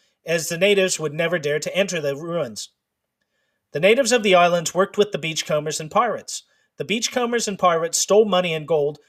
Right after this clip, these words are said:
but had no place to spend their ill-gotten wealth, so over several years and several ship massacres, the treasure built up.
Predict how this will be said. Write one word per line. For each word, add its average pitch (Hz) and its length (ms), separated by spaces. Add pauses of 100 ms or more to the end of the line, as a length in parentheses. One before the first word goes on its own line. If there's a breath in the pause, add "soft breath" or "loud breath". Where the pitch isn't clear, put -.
(100)
but 147 140
had 156 200
no 208 160
place 190 320
to 160 120
spend 165 280
their 156 140
ill-gotten 165 500
wealth, 147 320 (300 soft breath)
so 165 240
over 170 240
several 226 380
years 170 340
and 147 160
several 214 380
ship 208 300
massacres, 170 680
the 151 120
treasure 170 360
built 147 260
up. - 280